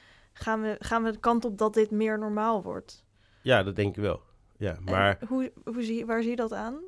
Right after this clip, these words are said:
Speaker 2: Nou, je ziet echt dat er, ehm, bijvoorbeeld twee, twee weken geleden was het in Amsterdam de Week Zonder Vlees en Zuivel nu. Vorige we-, vorig jaar was het de Week Zonder Vlees en de jaar daarvoor ook. Dat is iets wat echt heel erg omarmd is.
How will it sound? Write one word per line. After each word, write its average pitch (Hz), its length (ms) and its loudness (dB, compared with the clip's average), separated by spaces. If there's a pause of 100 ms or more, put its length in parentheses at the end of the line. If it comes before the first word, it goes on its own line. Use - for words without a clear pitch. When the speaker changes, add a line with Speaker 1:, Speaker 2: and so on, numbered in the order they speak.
(140)
Speaker 2:
Nou, 92 240 -2
je 101 120 0
ziet 117 180 -10
echt 117 120 -4
dat 117 160 -8
er, 113 420 0
ehm, 104 460 -2 (1800)
bijvoorbeeld 110 380 -2
twee, 104 340 0
twee 110 160 0
weken 104 200 0
geleden 107 240 0
was 98 120 -4
het - 100 -18
in 90 80 -8
Amsterdam 95 380 -2
de 92 80 -2
Week 95 240 2
Zonder 92 260 -6
Vlees 95 600 -6
en 104 160 0
Zuivel 98 460 -2
nu. 107 240 0 (120)
Vorige 90 340 -6
we-, 90 200 -4
vorig 92 240 -4
jaar 90 160 -4
was 90 120 -4
het 87 140 -8
de 90 60 -8
Week 90 200 0
Zonder 87 220 -8
Vlees 98 440 -4
en 90 200 -8
de 85 100 -6
jaar 85 220 -6
daarvoor 90 280 -8
ook. 101 220 -4 (380)
Dat 98 160 -6
is - 100 -14
iets 110 180 -10
wat 98 240 -8
echt - 240 -6
heel 101 200 4
erg 87 140 -2
omarmd 85 440 -8
is. 76 260 -14